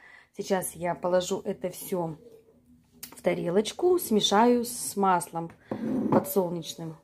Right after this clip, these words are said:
Смешала с маслом, и теперь я выкладываю это всё на пласт, э, слоёного теста. Надеяться, что всё классно получается. Теперь я это всё как книжечкой закрываю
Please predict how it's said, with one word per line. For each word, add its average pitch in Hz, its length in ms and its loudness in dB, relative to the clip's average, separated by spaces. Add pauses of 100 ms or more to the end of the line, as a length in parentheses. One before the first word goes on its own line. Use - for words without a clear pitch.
(460)
Смешала 220 560 6
с - 120 -8
маслом, 311 400 4
и 262 60 8
теперь 311 420 -2
я 233 160 4
выкладываю 262 640 0
это 269 300 0
всё 220 260 0
на 202 280 4
пласт, 269 480 2 (720)
э, 196 280 0 (1000)
слоёного 240 580 6
теста. 165 400 -4
Надеяться, 175 340 -6
что 175 180 -10
всё 175 160 -10
классно 170 320 -6
получается. 175 680 -8 (180)
Теперь 240 380 6
я 180 180 2
это 170 160 -4
всё - 300 -12 (100)
как 233 200 2
книжечкой 208 540 8
закрываю 196 840 0